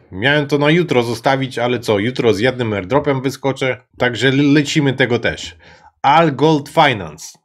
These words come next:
To jest projekt, który się buduje na Algo, czyli Algorand. No i jest możliwy tutaj airdrop, tylko co? Tylko trzeba oczywiście wykonać te zadania. Generalnie fajny pomysł sobie wymyślili teraz wszyscy, że wszyscy robią airdropy i wszyscy sobie nabijają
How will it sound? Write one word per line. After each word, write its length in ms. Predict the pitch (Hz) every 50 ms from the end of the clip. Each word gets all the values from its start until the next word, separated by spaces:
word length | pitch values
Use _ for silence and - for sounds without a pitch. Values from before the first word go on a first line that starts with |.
| _
To 140 | - 131 131
jest 440 | 139 139 131 - - - - _ _
projekt, 460 | - 143 151 151 151 147 139 143 -
który 360 | - - - - 151 143 139
się 160 | 139 151 143
buduje 760 | 131 123 131 131 120 135 139 147 139 143 143 143 143 143 139 - _ _ _ -
na 420 | 113 127 135 131 131 - - -
Algo, 600 | - 139 147 135 117 95 90 80 73 - - _ _ _ _ _ _
czyli 280 | - - - 120 131 -
Algorand. 800 | - 143 147 131 107 101 95 80 76 76 73 - - - _ _ _ _ 98
No 140 | 98 107
i 160 | 120 131 127 131
jest 260 | 147 156 147 143 -
możliwy 460 | 147 139 120 117 139 143 135 139 139
tutaj 440 | 139 131 127 131 110 107 104 104 -
airdrop, 640 | - 131 135 123 113 101 107 123 135 156 160 - - - _ _ _ _ _ _ -
tylko 360 | 123 123 135 135 135 135 123
co? 560 | 127 - - 123 127 139 156 165 160 160 - _ _ _
Tylko 280 | - 117 117 120 139 131
trzeba 300 | - - 131 127 135 131
oczywiście 580 | 131 127 - 120 113 120 113 117 - 139 127
wykonać 540 | 110 113 104 - 127 127 127 127 120 - -
te 120 | - 123 110
zadania. 640 | 123 127 120 131 - 120 101 82 76 71 - _ -
Generalnie 560 | - - 185 190 185 190 185 190 180 170 160
fajny 380 | 160 - 180 170 180 175 165 151
pomysł 380 | - 180 160 131 110 98 -
sobie 220 | - 90 87 - 131
wymyślili 640 | 120 120 123 120 107 - - 170 190 185 175 160 143
teraz 300 | - 156 151 147 - -
wszyscy, 400 | - - 196 170 170 - 156 147
że 140 | 131 135 127
wszyscy 360 | - - 165 160 - - 151
robią 280 | 143 131 135 131 131 -
airdropy 520 | 143 147 143 135 151 180 196 - - 180
i 80 | 156 143
wszyscy 320 | 143 - 156 156 - 143
sobie 280 | 131 - 143 135 139 135
nabijają 720 | 131 127 127 123 127 127 131 131 131 127 123 120 113